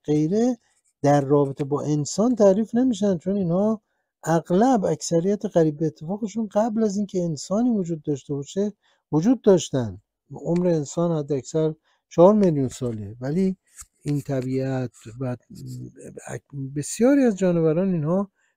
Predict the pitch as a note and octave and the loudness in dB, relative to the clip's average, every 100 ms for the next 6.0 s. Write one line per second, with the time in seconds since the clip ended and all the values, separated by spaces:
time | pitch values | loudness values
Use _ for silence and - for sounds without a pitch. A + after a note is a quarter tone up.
0 | - C#3+ D#3 G#3 A#3 A3 - F#3+ G#3 G3 | -6 -2 2 4 4 2 2 2 2 2
1 | F#3 D3 C#3+ C3 A#2 G#2 F#2+ F2 _ _ | 0 -2 -4 -6 -6 -10 -12 -14 _ _
2 | _ _ C3 B2 C#3+ C#3+ C#3+ C3+ _ _ | _ _ -14 -6 0 4 2 0 _ _
3 | _ - C#3 C3+ C#3+ B2+ - D3+ D3 C#3+ | _ -2 4 6 6 2 4 4 4 0
4 | C3+ C#3+ - C#3 C3+ C3+ C3 A#2+ D3+ C#3+ | 2 2 0 -4 -2 -2 -2 -4 -6 -6
5 | B2+ D3 F3+ F#3 D#3 E3+ D#3 C#3 C#3+ D3+ | -6 -8 -4 -4 -2 -6 -4 -2 -2 -4